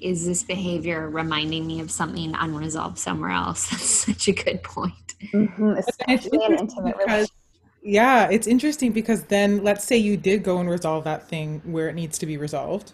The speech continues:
Speaker 3: rather
Speaker 2: Mm-hmm.
Speaker 3: than the person that's in front of you, because then that can then change your boundary. Once that is resolved, you may no longer have that boundary because you've kind of cleaned it up, which is really interesting. 'Cause I've had that experience where I was like, had all these protection, all this, like, b-
Speaker 2: Mm-hmm.
Speaker 3: boundaries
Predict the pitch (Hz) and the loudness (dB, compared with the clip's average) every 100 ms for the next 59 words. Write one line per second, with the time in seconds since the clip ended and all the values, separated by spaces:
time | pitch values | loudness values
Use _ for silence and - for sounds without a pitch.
0 | - 160 151 165 156 151 160 156 156 143 | -6 -2 0 0 -2 -8 -10 -8 -8 -8
1 | 170 160 151 139 - - 180 - - - | -8 -6 -6 -8 -10 -10 -10 -16 -20 -20
2 | - - - 220 202 202 190 185 220 196 | -20 -18 -6 0 2 4 4 2 2 2
3 | 185 175 175 190 165 151 - 190 233 151 | 2 0 0 -2 -4 -4 -2 0 0 0
4 | 143 165 - 190 170 143 156 190 175 156 | -4 -4 -2 0 0 -2 -2 -2 0 -4
5 | - 170 175 175 165 160 156 160 156 143 | -6 -4 -2 -2 -2 -4 -4 -4 -4 -2
6 | 151 - 165 196 156 139 139 156 170 156 | -4 -4 -2 0 -2 -6 -8 -10 -10 -8
7 | 151 - 151 147 - 156 135 143 143 - | -8 -6 -6 -8 -8 -6 -4 -4 -4 -6
8 | _ _ 151 - 147 143 139 139 143 143 | _ _ -14 -12 -8 -8 -8 -8 -8 -4
9 | 160 202 208 190 160 147 139 - 127 117 | 2 4 4 4 2 -2 -4 -8 -8 -8
10 | 123 - 151 151 151 147 175 160 165 151 | -8 -6 -4 -4 -6 -4 0 0 0 -4
11 | - - - - - - 202 247 - 254 | -12 -18 -18 -20 -10 -4 0 2 4 6
12 | 226 214 202 233 214 208 - 185 226 240 | 8 8 6 6 6 4 0 2 0 0
13 | - 269 262 240 214 | 2 6 8 8 4